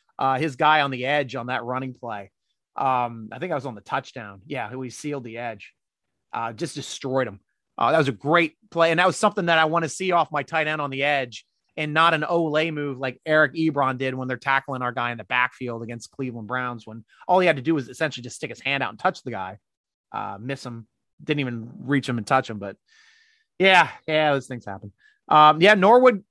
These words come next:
Norwood's doing well. I like me some Norwood as well, too, B. Um, I'm hoping he gets some more looks as well at slot as well as safety,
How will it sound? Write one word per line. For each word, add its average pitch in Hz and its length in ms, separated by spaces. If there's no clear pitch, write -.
Norwood's 165 380
doing 190 240
well. 190 140
I 180 120
like 208 200
me 208 80
some 170 180
Norwood 175 320
as 131 120
well, 151 220
too, 165 180
B. 151 320
Um, 135 640
I'm 151 140
hoping 175 500
he 196 220
gets 160 720
some - 220
more 160 320
looks 151 360
as 135 200
well 151 760
at 131 320
slot 151 520
as 123 140
well 139 220
as 131 120
safety, 147 580